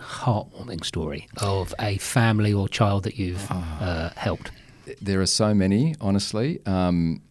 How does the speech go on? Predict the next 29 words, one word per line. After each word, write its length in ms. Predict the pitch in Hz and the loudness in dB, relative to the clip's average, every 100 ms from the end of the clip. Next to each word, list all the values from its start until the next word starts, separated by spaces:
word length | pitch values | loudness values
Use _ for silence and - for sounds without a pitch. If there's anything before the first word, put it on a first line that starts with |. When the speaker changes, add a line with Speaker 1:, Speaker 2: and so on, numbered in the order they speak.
| _ - | _ -4
Speaker 2:
the 80 | 90 | 0
one 240 | 87 101 107 | 4 6 6
that 80 | |
comes 240 | - 95 87 | 4 2 2
to 80 | 87 | 4
mind 280 | 85 85 82 | 4 6 4
is 120 | 78 | 2
a 60 | |
young 260 | 82 82 85 | 2 4 4
man 200 | 85 80 | 2 2
I 80 | 78 76 | 0 0
met 220 | 82 - | -2 -2
early 220 | 92 80 | -4 -2
this 260 | 76 76 - | -2 -2 0
year, 300 | 82 76 65 - - | 2 2 0 -6 -12
uh, 180 | 85 76 | -6 -4
James. 600 | 69 85 78 78 69 - - | -4 -2 -2 -2 -4 -8 -10
James 500 | - 92 95 92 80 | 0 4 6 4 4
is, 340 | 80 78 - - | 0 2 0 -2
um, 420 | 85 78 73 69 67 - | -4 -2 -2 -4 -8 -16
a 40 | 120 | -4
really 260 | 110 110 | 0 0
impressive 480 | 85 - 82 - 76 | 0 -2 -4 -2 -2
young 180 | 80 78 | -2 -2
guy 200 | 78 76 | -2 0
in 60 | 85 | 0
his 160 | 78 | 0
thirties 360 | - 80 90 87 | 2 2 2 2
now. 280 | 98 165 | 2 2